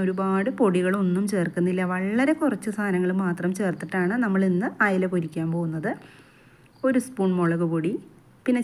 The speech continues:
ചേർത്ത് കൊടുക്കുന്നത് ഒരു കാൽ ടീസ്പൂൺ മഞ്ഞൾപ്പൊടി, പിന്നെ ഇതിനാവശ്യമായ ഉപ്പ് ചേർത്ത് കൊടുക്കുന്നുണ്ട്. അതിനുശേഷം വളരെ കുറച്ച്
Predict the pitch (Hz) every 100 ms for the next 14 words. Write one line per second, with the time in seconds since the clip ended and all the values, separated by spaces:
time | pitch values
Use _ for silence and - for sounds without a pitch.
0 | 226 190 175 190 170 175 170 165 277 -
1 | 226 226 226 220 226 226 202 180 - 226
2 | - - 185 175 175 160 165 160 247 -
3 | - - - - - 254 262 330 - 233
4 | 233 220 196 196 - 202 190 170 233 -
5 | - 240 - - 247 196 170 175 165 156
6 | 165 165 165 294 - - - - - 226
7 | 233 214 180 - 240 294 - 240 247 269
8 | 311 - 247 190 - 170